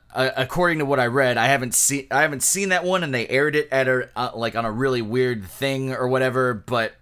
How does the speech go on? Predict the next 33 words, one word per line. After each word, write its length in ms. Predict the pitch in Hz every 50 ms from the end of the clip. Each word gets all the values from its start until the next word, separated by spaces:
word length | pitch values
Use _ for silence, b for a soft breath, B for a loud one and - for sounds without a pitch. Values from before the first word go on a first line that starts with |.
| 95 95 - - -
uh, 300 | 107 113 113 110 107 101
this, 460 | 95 95 98 139 139 131 - - - - B B B B B
this 260 | B 135 175 170 -
first 440 | - - - 170 165 160 - - - -
actual 440 | 120 127 139 135 - 135 135 123 123
match 320 | 120 123 123 120 - - -
at 180 | 123 131 - 98
WrestleMania 680 | 117 120 117 - 123 113 113 120 117 107 107 104 98
was 160 | 104 117 107
the 80 | 95 117
superior 720 | - - 127 - - 135 143 135 131 123 120 113 110 110
of 160 | 107 98 92
the, 180 | 107 107 90 -
of 200 | 90 113 98 90
the 260 | 107 107 104 101 98
first, 480 | - - - 120 110 104 - - - - _ _ _ _ - -
uh, 300 | - 113 110 107 101 101 92 87 73 - -
ladder 420 | 113 110 117 127 123 123 117 113 110
matches. 440 | 110 110 104 101 - 107 101 95
So, 520 | - - - - - 180 175 165 151 135 - - - - - - - - - - - - - - B B B B B B B B
while 200 | 180 196 214 233
it 60 | 214 196
may 120 | 208 214
not 160 | 202 196 190
have 80 | 175 143
been 100 | 170 151
the 40 | 135
first 400 | - - - 185 185 170 - -
ladder 260 | 165 160 165 170 165 160
match, 440 | 156 156 156 156 147 - - - - 147
it's 260 | 147 143 127 110 113
definitely, 720 | 98 - - 170 160 147 151 160 156 135 139 143 139 131
like, 400 | 127 123 127 123 120 - - -